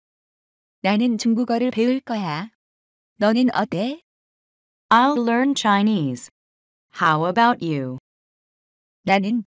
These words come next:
Speaker 1: 우리 가족들과 자전거 여행을 할 거야.
Speaker 2: I'll take a bike tour with my family.
Speaker 1: 나는 이번 여름에 삼촌 댁을 방문할 거야.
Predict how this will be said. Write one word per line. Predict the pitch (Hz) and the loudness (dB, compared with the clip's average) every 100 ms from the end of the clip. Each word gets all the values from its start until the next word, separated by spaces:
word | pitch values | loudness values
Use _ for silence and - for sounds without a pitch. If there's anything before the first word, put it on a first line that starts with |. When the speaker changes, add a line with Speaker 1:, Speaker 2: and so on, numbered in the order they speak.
| _ - | _ -6
Speaker 1:
우리 | 208 214 254 | -2 -2 -4
가족들과 | - 202 226 - 180 165 240 214 | -6 -4 -4 -4 -6 -4 -2 -4
자전거 | - 208 233 220 233 240 | -4 -2 -2 0 0 2
여행을 | 190 226 226 | 2 0 -2
할 | 254 294 | -2 -4
거야. | 269 233 202 151 185 - _ _ _ _ _ _ - | -6 -6 -6 -6 -8 -12 _ _ _ _ _ _ 0
Speaker 2:
I'll | 247 254 277 | 4 4 2
take | 254 247 220 | -2 -2 -2
a | 185 | 0
bike | 208 208 - | 0 0 -2
tour | 254 240 | -2 0
with | 185 160 156 | -2 -4 -4
my | 156 151 | -2 -2
family. | 151 165 151 139 127 123 - _ _ _ _ _ _ _ _ _ - | -2 -2 0 -2 -4 -8 -12 _ _ _ _ _ _ _ _ _ -4
Speaker 1:
나는 | 190 214 247 | 0 2 2
이번 | 214 220 262 220 | 0 0 0 2
여름에 | 170 202 240 233 | 2 2 2 0
삼촌 | 247 285 262 269 277 | -2 -4 -6 -2 -2
댁을 | 226 196 240 | -2 -2 -4
방문할 | - 226 220 226 240 | -2 -2 0 0 -4
거야. | - 208 160 160 | -6 -6 -4 -6